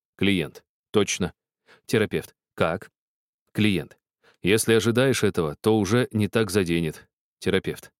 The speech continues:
Значит, можно сказать, что критик пытался снизить вашу чувствительность, подготовить вас. Вы не почувствуете себя так плохо, если не понравитесь ей, потому что вы этого от нее и ожидали. Мы с вами наблюдали такое уже много раз.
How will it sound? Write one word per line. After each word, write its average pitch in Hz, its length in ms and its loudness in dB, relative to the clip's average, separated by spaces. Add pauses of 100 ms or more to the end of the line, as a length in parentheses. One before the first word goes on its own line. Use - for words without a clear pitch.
Значит, 95 540 -2 (220)
можно 101 340 0
сказать, 98 360 0
что - 180 -2
критик 104 380 -2
пытался 98 440 -2
снизить 82 440 -4
вашу 85 280 -2
чувствительность, 92 800 -6 (160)
подготовить 165 580 -2
вас. - 260 -10 (440)
Вы 123 280 2
не 135 160 2
почувствуете 143 680 0
себя 104 260 0
так 92 180 -2
плохо, 113 340 0
если 101 460 0 (280)
не 101 120 2
понравитесь 110 800 0
ей, 185 180 0
потому 95 360 -2
что - 180 -2
вы 92 220 0
этого 131 480 -2
от - 160 -8
нее 90 420 -2
и 101 200 -4 (100)
ожидали. 120 560 -4 (520)
Мы 104 120 2
с - 100 -4
вами 165 200 2
наблюдали 151 500 2
такое 104 340 0
уже 92 180 0
много 87 320 0
раз. 69 240 -8